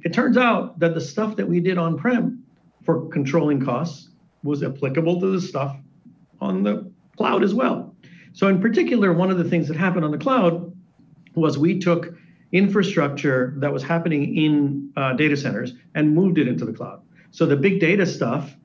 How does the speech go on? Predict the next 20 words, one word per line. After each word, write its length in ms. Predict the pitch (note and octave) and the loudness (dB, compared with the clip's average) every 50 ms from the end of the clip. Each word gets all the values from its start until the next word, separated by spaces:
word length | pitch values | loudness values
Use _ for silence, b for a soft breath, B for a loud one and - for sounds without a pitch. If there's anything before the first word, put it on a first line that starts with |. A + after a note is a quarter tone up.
| b b b b b b b b b - E3 E3+ - - - C#3 C3 | b b b b b b b b b -6 -6 -6 -6 -10 -12 -6 -4
became 540 | B2 C#3+ C#3 - D#3+ D3 C#3+ C#3+ C#3 C#3 - | -4 -2 -2 0 0 2 2 0 0 -2 -6
essentially 400 | B2 - F3+ D#3+ C#3 - D3 D3 - - C3+ | -6 -4 -4 -4 -2 -4 -4 -4 -2 0 0
E 40 | |
M 120 | C3 A#2+ A#2 | 0 0 0
R. 220 | G#2 - - - - _ _ _ _ _ _ _ _ _ _ b b b b b b - | -2 -4 -8 -14 -20 _ _ _ _ _ _ _ _ _ _ b b b b b b 0
E 140 | E3+ F3 F#3+ | 2 4 4
M 120 | F3+ F3+ | 4 4
R 520 | G3 G3 F3 E3 E3+ F#3+ G#3 G#3 - - - - _ - | 4 4 4 2 2 0 0 -2 -6 -10 -16 -20 _ -4
is 160 | D3 C#3 C3+ | -2 -2 0
essentially 640 | C#3+ C3 C3+ D3+ D3+ D3+ C#3+ - D3+ D#3 D#3 D3 C#3 | -2 -2 0 0 0 0 -2 -2 0 2 2 2 2
MapReduce 720 | C#3 B2 C#3+ D3 D#3 C#3+ E3 D3+ - C#3+ D3 C3+ - C#3+ | 2 2 2 2 2 2 0 0 2 2 0 0 0 -2
and 100 | C3+ B2 | -4 -6
Spark 560 | - - - B2 A#2 A2+ B2+ B2+ - - - b b b b b _ - | -6 -4 -2 -2 -2 -2 -2 -4 -8 -12 -16 b b b b b _ -6
that 160 | A#2+ C#3 C#3 | -4 -4 -2
we 120 | C#3 C3+ C3 | -2 -2 0
did 180 | B2+ D3 E3 | 2 2 2
on 120 | E3 D#3+ E3+ | 2 2 2
the 100 | E3+ D#3+ | 2 2
old 200 | D3+ D3+ D3 C3+ | 2 0 0 0
days 380 | C#3+ C3 C3 C3+ C3 C3 - | 0 0 -2 -2 -4 -6 -8